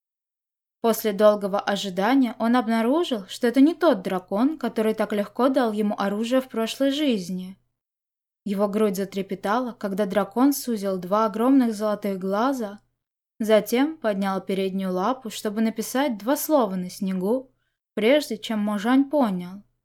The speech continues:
«Простой смертный». Можань уставился на него. Он ясно помнил, что дракон в его прошлом мог говорить.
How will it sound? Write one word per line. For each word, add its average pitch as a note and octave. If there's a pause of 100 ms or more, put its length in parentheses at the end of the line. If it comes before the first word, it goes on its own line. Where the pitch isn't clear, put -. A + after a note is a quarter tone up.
(560)
«Простой G#3+
смертный». G3 (880)
Можань G#3+
уставился G#3
на F#3
него. F3+ (640)
Он A3
ясно A3+
помнил, C#4+
что -
дракон G3+
в C4+
его A3
прошлом G#3
мог C4+
говорить. F#3